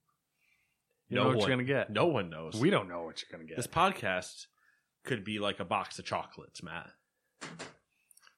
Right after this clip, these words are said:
Speaker 1: If it was, I would eat it.
Speaker 2: People have said that about us.
Speaker 1: They have terrible taste.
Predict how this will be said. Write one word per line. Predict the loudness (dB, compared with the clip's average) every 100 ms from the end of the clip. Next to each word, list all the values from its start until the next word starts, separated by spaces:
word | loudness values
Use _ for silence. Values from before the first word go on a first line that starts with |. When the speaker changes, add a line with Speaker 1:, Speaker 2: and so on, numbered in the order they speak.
| _ _ _ 0
Speaker 1:
If | 2
it | 4
was, | 6 6 8
I | 4
would | 0 -4
eat | -4 -4
it. | -8 -12 _ _ _ _ _ _ _ _ _ _ _ _ _ _ _ _ _ _ -20 -16 -4
Speaker 2:
People | -2 2 0
have | 2
said | 0 2
that | -2
about | -2 -4
us. | -6 -10 -20 _ _ _ _ _ _ _ _ _ _ _ _ _ _ _ _ _ _ _ _ _ _ _ _ _
Speaker 1:
They | -4 -2
have | -2
terrible | -2 0 0
taste. | -4 -6 -6 -10